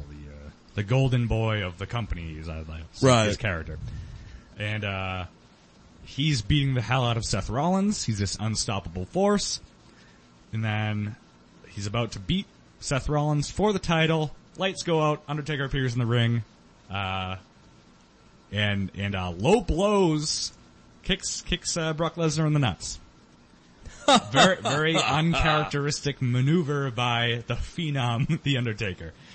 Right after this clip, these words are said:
Speaker 1: The very mystical character of The Undertaker. So, uh, this sets up for Undertaker, Brock Lesnar two, these two gods of wrestling. As I, I built it up in my own mind 'cause I like to do this.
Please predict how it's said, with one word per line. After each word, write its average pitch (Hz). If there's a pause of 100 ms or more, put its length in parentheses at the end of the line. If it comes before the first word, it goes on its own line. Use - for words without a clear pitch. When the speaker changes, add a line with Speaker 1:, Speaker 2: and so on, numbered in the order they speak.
(180)
Speaker 1:
The 120
very 135
mystical 139
character 113
of 104
The 104
Undertaker. 98
So, 156 (1500)
uh, 110
this 117
sets -
up 131
for 113 (420)
Undertaker, 127
Brock 104
Lesnar 101 (160)
two, 123
these 90
two 143 (100)
gods 117
of 98
wrestling. 87
As 90 (320)
I, 175
I 196
built 185
it 175
up 156
in 151
my 131
own 143
mind 160
'cause 120
I 113
like 120
to 117
do 117
this. 131